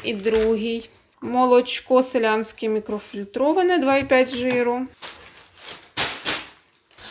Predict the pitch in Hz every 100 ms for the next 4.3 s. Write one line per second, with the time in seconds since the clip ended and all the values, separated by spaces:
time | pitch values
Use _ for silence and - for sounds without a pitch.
0 | - 233 233 240 254 233 220 240 - -
1 | 285 247 220 262 - - 233 214 214 262
2 | - - - - 240 254 262 262 240 -
3 | - 233 226 233 233 220 208 - - 214
4 | 196 233